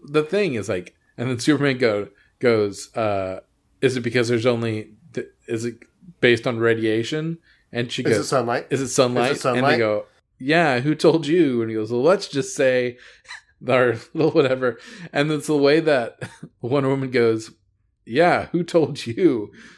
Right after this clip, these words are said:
Speaker 1: She sounded kinda pissed off. <laughs> She was like,
Speaker 2: "Yeah, we have been working on this for hours,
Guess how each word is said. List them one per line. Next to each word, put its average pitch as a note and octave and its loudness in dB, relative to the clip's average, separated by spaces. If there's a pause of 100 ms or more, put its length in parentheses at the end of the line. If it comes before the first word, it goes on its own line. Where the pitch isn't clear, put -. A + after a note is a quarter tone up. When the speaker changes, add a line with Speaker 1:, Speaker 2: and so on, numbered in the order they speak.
(100)
Speaker 1:
She D3 -6
sounded C#4 0
kinda B2 0
pissed - 0
off. - -4
<laughs> - -20 (600)
She - -6
was - 0
like, B2 -4
Speaker 2:
"Yeah, D3 4 (260)
we B3 2
have F3+ 8
been G3+ 10
working F3+ 10
on F3+ 10
this E3+ 6
for D3 -2
hours, C#3 8